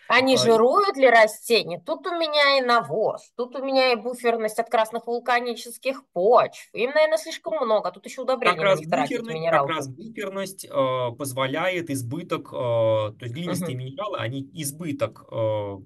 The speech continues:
Speaker 2: например, азота очень хорошо поглощают, особенно нитра-, э, особенно, извините, аммония. То есть аммонийный азот очень хорошо фиксируется, как катион фиксируется, э, глинистыми мини-, минералами, а глинистые минералы, они в основном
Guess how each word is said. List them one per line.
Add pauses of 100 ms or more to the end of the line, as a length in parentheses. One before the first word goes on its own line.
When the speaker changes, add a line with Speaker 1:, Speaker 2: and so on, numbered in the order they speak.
(160)
Speaker 2:
например,
азота
очень
хорошо
поглощают,
особенно
нитра-,
э,
особенно,
извините, (320)
аммония. (180)
То
есть
аммонийный
азот
очень
хорошо
фиксируется,
как
катион
фиксируется, (360)
э, (1000)
глинистыми
мини-,
минералами,
а (280)
глинистые
минералы,
они
в
основном